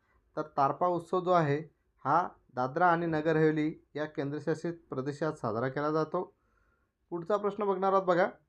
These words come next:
की जन्माच्या वेळी अर्भकाच्या शरीरात अंदाजे किती हाडे असतात? तर पहिला ऑप्शन आहे दोनशे, दुसरा ऑप्शन आहे तीनशे,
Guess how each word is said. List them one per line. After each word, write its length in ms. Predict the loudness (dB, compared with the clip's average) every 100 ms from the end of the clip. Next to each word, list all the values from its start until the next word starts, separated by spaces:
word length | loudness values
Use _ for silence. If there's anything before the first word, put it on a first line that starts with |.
| _ _ _ -12
की 100 | -6
जन्माच्या 600 | -2 -2 0 0 4 4
वेळी 240 | 6 4
अर्भकाच्या 580 | 2 2 4 4 2 0
शरीरात 320 | 0 4 4 4 -6
अंदाजे 380 | -6 -2 -2 -2
किती 320 | -4 -4 2
हाडे 200 | 2 2
असतात? 340 | 0 -4 -6
तर 640 | -6 -10 _ _ _ _ -12
पहिला 260 | -6 -2
ऑप्शन 200 | -2 -4
आहे 120 | -6 -2
दोनशे, 480 | 0 0 0 -2 -2 -8 -14
दुसरा 280 | -8 -2
ऑप्शन 200 | -2 -2
आहे 100 | -6
तीनशे, 540 | -4 -4 -4 0 0